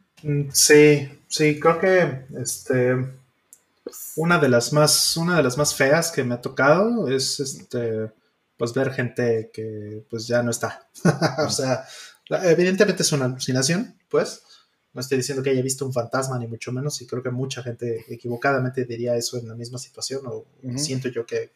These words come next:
Speaker 1: que otra-, otras personas opinarían muy diferente, por lo menos. Pero, pues, sí, sí he visto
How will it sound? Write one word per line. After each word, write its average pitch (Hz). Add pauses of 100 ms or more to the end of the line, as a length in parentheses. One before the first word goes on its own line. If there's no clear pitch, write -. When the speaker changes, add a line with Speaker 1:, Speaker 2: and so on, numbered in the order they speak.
(420)
Speaker 1:
que -
otra-, 123
otras 139
personas 139
opinarían 131
muy 147
diferente, 131
por -
lo 123
menos. - (500)
Pero, 131
pues, 131
sí, -
sí 139
he 135
visto 131